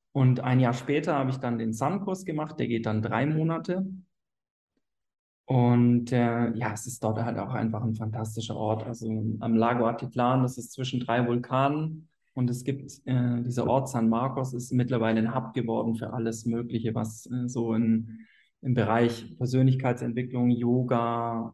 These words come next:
äh, Spiritualität. Es hat einen Qigong, nee, einen Tai Chi Tempel, so richtig mit Pagode. Es hat, es hat alle möglichen Sachen, Darkness Retreat, ähm,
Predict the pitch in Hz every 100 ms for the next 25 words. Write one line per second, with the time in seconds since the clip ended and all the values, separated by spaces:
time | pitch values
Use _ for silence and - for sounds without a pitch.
0 | - 127 117 117 113 - 127 123 127 117
1 | 120 117 120 117 117 117 - - 127 -
2 | 117 120 113 113 113 - 123 - 131 123
3 | 123 123 123 127 123 113 120 117 - 160
4 | 160 147 143 143 143 143 185 156 120 135
5 | 131 - 131 - - 127 135 147 139 131
6 | 131 131 - _ _ - - 180 - -
7 | _ _ _ _ _ - 131 143 - 151
8 | 147 143 143 131 131 127 123 131 113 123
9 | 139 139 135 131 131 131 135 131 131 131
10 | - - 123 117 117 117 113 110 110